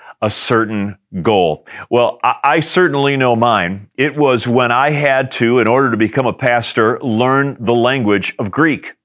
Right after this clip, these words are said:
And in order to do that, it's not just a one class,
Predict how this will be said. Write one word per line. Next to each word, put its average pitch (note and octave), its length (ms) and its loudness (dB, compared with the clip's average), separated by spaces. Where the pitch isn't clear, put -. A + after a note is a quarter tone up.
And B2+ 360 -2
in C#3+ 240 -2
order D#3+ 340 4
to - 180 -4
do D#3 260 0
that, G#2+ 360 2
it's - 240 -4
not C#3+ 220 0
just C#3 440 -2
a A2 260 2
one B2+ 420 -2
class, A2+ 680 0